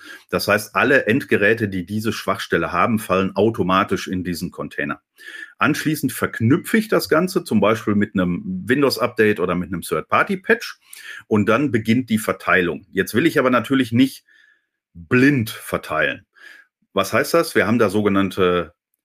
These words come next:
Freigabe- oder Test- und Freigabeprozesse, heißt das Ganze bei uns,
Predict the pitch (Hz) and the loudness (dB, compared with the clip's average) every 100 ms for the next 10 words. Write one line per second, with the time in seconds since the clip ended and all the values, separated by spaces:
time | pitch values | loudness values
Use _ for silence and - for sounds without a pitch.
0 | - - - 113 123 117 113 113 117 117 | -18 -8 0 2 2 2 2 2 2 2
1 | 110 - - 87 - 127 123 - 104 - | 0 -6 -2 -2 0 -2 -2 -4 -6 -4
2 | 98 139 160 151 143 - 135 - 139 127 | 0 2 2 0 -2 -2 -2 0 0 0
3 | 117 127 117 - 120 135 117 107 113 123 | 0 0 -2 0 0 0 0 2 4 0